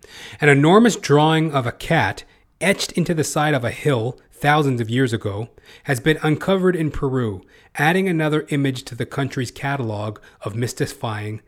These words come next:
glyphics, geoglyphs. Adding another image to the country's catalog of mystifying geoglyphs.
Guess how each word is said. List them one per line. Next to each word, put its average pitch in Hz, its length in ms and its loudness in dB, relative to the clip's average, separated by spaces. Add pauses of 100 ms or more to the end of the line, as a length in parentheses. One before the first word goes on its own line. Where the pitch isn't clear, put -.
(260)
glyphics, - 600 -8 (520)
geoglyphs. 120 760 -6 (1500)
Adding 214 560 4
another 160 400 0
image 123 400 0
to 135 120 -6
the 117 80 -4
country's 160 600 0
catalog 110 680 -2 (220)
of 95 160 -6
mystifying 113 920 -4 (360)
geoglyphs. 113 1080 0